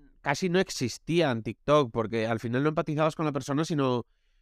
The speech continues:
con cómo te lo vendía a través del vídeo. Y muchas veces en TikTok no conocemos a esas personas, nos salen totalmente perfiles que no conocemos de nada y por tanto no empatizamos con ellos ni creemos en ellos, es simplemente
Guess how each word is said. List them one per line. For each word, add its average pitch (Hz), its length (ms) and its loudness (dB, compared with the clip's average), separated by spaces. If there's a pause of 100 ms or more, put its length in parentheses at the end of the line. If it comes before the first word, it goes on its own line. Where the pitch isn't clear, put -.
(100)
con 123 300 -2
cómo 139 240 -2
te 156 80 2
lo 147 80 2
vendía 143 240 2
a - 20 2
través 139 220 0
del 139 120 0
vídeo. 120 480 2
Y 76 100 -4
muchas 131 360 -2
veces 156 420 -4
en 135 140 -4
TikTok 143 340 -2
no 156 140 0
conocemos 165 400 -2
a 165 40 -2
esas 139 160 -6
personas, 127 480 0
nos 110 200 -2
salen 123 340 0
totalmente 135 580 -2 (640)
perfiles 131 400 0
que 147 80 0
no 135 80 0
conocemos 139 400 0
de 135 100 0
nada 143 240 2
y 160 40 0
por 127 160 -2
tanto 127 220 0
no 131 80 0
empatizamos 139 520 -4
con 123 160 -2
ellos 139 400 0
ni 123 140 -2
creemos 123 420 0
en 120 100 -2
ellos, 131 320 0
es 120 100 -6
simplemente 135 480 -2